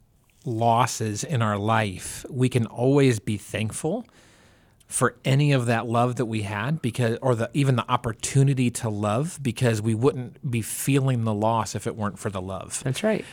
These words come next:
Speaker 1: And so, like, when we think about then, therefore, well, who are we even grateful to? Like, James one says that whatever, uh,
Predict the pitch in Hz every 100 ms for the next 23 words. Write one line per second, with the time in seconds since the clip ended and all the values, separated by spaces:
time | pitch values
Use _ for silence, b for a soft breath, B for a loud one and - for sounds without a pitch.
0 | B - 123 - 135 127 123 117 123 135
1 | 127 - 143 147 - - 127 117 113 117
2 | 117 120 113 120 120 123 107 104 107 -
3 | 147 147 127 113 113 113 110 107 117 110
4 | 107 98 165 190 113 104 - B B B
5 | B B - 120 104 - - _ - 117
6 | 131 127 110 123 131 123 113 107 101 117
7 | 120 123 120 - 143